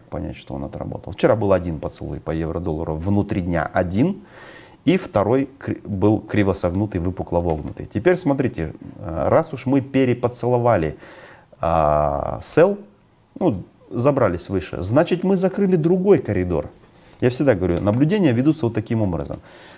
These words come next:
Я смотрю, кто был самый высокий парень на деревне, и жду движения вниз. Вот он, движение снесения стоп-лосса. Но как только обновляем мы сорок семь семьсот восемьдесят два,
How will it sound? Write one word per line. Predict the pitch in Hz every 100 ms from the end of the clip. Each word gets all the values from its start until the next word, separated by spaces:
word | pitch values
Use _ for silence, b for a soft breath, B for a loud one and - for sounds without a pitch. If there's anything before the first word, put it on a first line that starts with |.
| B -
Я | 131 165 -
смотрю, | - 120 127 123 113
кто | -
был | 120 113
самый | - 110 104
высокий | 95 95 98 98
парень | 104 101
на | 101
деревне, | 107 135 185 120
и | 104
жду | 107 131
движения | 104 104 113 107
вниз. | 87 95 85 - -
Вот | 90
он, | 71 67 82
движение | 98 113 139 151 -
снесения | - - 117 113 107 90
стоп-лосса. | - 98 90 82 90
Но | 107 123
как | 147 123
только | - 123 110 98
обновляем | 110 131 160 196 170
мы | 113 101
сорок | - 101 98
семь | - 87
семьсот | 76 95 92 90 85
восемьдесят | 82 - - 78
два, | 78 73